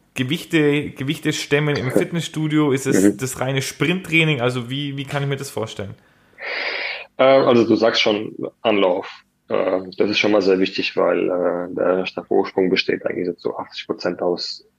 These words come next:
Speaker 2: Laufen mit Stab. Das heißt, da muss man sehr viel Zeit investieren, damit man halt richtig läuft und, und koordinativ den Lauf sauber ausführt. Weil man hat halt den Stab noch in der Hand, man läuft nicht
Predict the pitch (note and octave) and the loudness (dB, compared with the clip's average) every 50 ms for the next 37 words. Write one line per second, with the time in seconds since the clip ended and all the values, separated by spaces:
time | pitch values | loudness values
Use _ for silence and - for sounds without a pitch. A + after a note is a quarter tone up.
0 | _ - G2+ F#2 F#2 F#2+ F#2 F#2+ G2+ G2 F#2+ F#2 - - - F2+ F2+ F2 - - | _ 0 4 4 6 4 4 2 0 2 2 2 2 2 2 0 0 0 -4 -8
1 | _ _ _ _ - - - - - - - - - _ - G2+ G2+ - F#2 F2+ | _ _ _ _ -20 -18 -18 -16 -16 -18 -18 -20 -20 _ -8 -6 -2 2 0 0
2 | - - G#2+ G#2 G#2+ G#2+ A2 A2 G2 G#2+ A2 - G#2+ - - G#2+ G#2+ - A2 G2+ | 2 0 0 2 2 2 2 4 4 4 4 2 0 2 4 2 4 4 2 0
3 | G2 F#2+ - - - F#2+ F#2 F#2 F2+ F2+ - F#2+ F#2+ F2+ F2 - G2+ G#2+ G#2+ - | 0 0 -2 -2 -4 -2 0 2 0 0 0 0 -4 -4 -4 0 2 2 2 2
4 | - F#2+ - - - F#2 F2 F2 F2 E2+ - - - F2+ E2+ - _ _ _ _ | 0 -2 -2 2 4 4 4 4 2 0 -4 -8 -8 -8 -8 -8 _ _ _ _
5 | - F#2 F2+ F2+ E2+ D#2+ _ _ _ _ - - - - - - A#2 A#2 A2 A#2 | -20 -16 -14 -12 -12 -14 _ _ _ _ -20 -20 -18 -12 -4 0 2 2 4 4
6 | A2 A2 G2+ - - A2+ A2 G#2 G2+ - - - - - - G2+ F#2+ F#2+ F#2 F#2 | 4 2 2 2 2 4 4 4 2 0 -6 -12 -12 -6 -2 -2 0 0 0 0
7 | F2 F#2 F2+ F2 F#2 F#2 - - F2+ F2+ F2+ F2+ F#2 F2+ F2+ F#2 - - - F#2 | 2 2 4 4 2 2 0 -2 -2 0 0 0 0 -2 -2 -4 -4 -4 -6 -6
8 | - - - F2 F2+ F2+ F#2+ G2 F#2+ G2+ G2 G2 F#2+ - - G#2 G2+ - - - | -4 -4 -6 -6 -2 -2 -2 -2 -2 -2 -2 -2 -2 2 2 2 2 2 2 0
9 | G2+ G2 G2 F2+ - F#2 F#2 F2 F#2+ G2+ G2 - - - G2+ F#2+ - - - - | 2 2 2 2 2 0 0 2 4 2 2 2 -2 -4 -4 -2 -2 -2 -8 -8
10 | - | -18